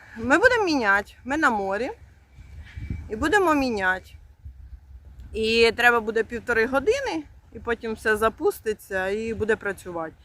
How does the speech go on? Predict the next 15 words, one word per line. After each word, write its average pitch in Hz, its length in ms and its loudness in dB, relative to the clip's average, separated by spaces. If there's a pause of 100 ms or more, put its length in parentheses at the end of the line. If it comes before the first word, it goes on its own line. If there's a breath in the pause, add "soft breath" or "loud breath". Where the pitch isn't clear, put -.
(520 loud breath)
Можна 311 280 4
було 277 260 2
б 240 60 -6
уже 254 200 -2
дома 349 540 4
це 285 220 -4
зробити, 262 640 -4 (100)
після 190 340 -8
моря, 339 540 4
після 214 440 -8
душу. 277 760 -2 (840 soft breath)
Але 277 240 6
нам 320 240 4
потрібні 269 440 -4
показники. 208 800 -8